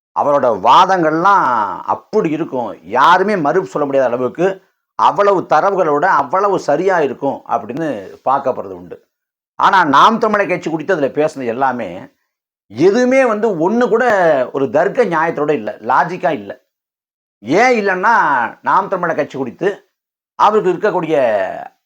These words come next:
அந்த காழ்ப்புணர்ச்சி, வன்மம் அப்படின்னு கூட சொல்லலாம். அதுக்கு தான் நான் பதில் சொல்லாம நினைக்கிறேன். அதாவது, புல்வாமாவுல வந்து நாற்பத்தி நாலு ராணுவ வீரன் இறந்து போற, ஒரே ஒரு ஆள் வந்து முன்னூத்தம்பது கிலோ வெடிமருந்தோட வந்து வெடித்து சிதறி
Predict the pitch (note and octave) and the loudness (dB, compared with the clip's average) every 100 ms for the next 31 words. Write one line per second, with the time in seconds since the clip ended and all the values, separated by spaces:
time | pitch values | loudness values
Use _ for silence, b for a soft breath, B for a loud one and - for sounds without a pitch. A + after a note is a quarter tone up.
0 | _ _ A#2 D3 C#3 B2+ G#2 F#2+ F2+ - | _ _ -4 -2 0 2 2 0 -4 -2
1 | D3 E3+ D#3 C3 G#2+ E3 G2 - F3 F3 | -2 0 -4 -4 -6 -10 -4 -4 -4 -4
2 | F3 C#3 _ A#2 B2 A2+ E3 - G2+ F#2 | -4 -6 _ -8 -6 -4 -4 -4 -4 -6
3 | _ _ _ _ _ _ _ _ _ _ | _ _ _ _ _ _ _ _ _ _
4 | _ _ _ - D#3 G3+ G3+ A#3 F#3+ D3+ | _ _ _ 0 2 2 2 2 2 0
5 | D3 - C#3 C3+ A#2+ F#2+ F2+ - _ _ | -2 -2 -2 -2 -4 -8 -10 -14 _ _
6 | _ _ _ - B2+ D#3 D3 F2+ F2+ - | _ _ _ 0 0 2 0 0 -2 -10
7 | _ _ - C#3+ E3 F#3+ F3 E3+ D#3+ D3 | _ _ -6 -4 2 4 4 4 4 2
8 | E3 D#3+ D3+ F3 F#3 - D#3+ C#3 B2 D#3 | -2 0 0 2 -2 0 0 0 2 0
9 | F3+ D#3 E3 D#3 C3 C#3 A#2 F#2+ _ - | 0 -2 0 0 -2 -2 -2 -4 _ -8
10 | A#2 D3+ G3 G3+ D#3+ D#3 D3+ C#3 F3+ D3+ | -2 0 2 2 2 2 0 -2 -4 -4
11 | F3+ - E3 D3 C3+ C3 A#2 G#2+ C#3+ E3+ | -8 -4 -2 0 0 0 0 0 -2 0
12 | D3 C#3 C3 A2+ B2 F3+ b b b _ | 0 -2 -2 -2 -4 -4 b b b _
13 | A2 F3+ A#3 A3+ - E3+ E3 G#3 | -2 0 0 -2 -2 -2 -2 -2